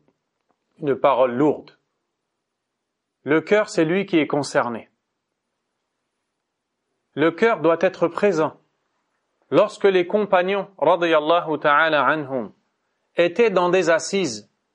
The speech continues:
en compagnie du prophète Mohammed, alayhi salatu wassalam, ils étaient pleins de quiétude, de sérénité,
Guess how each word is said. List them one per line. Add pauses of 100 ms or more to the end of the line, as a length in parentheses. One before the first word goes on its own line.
(280)
en
compagnie
du
prophète
Mohammed,
alayhi
salatu
wassalam, (1200)
ils
étaient
pleins
de
quiétude, (920)
de
sérénité,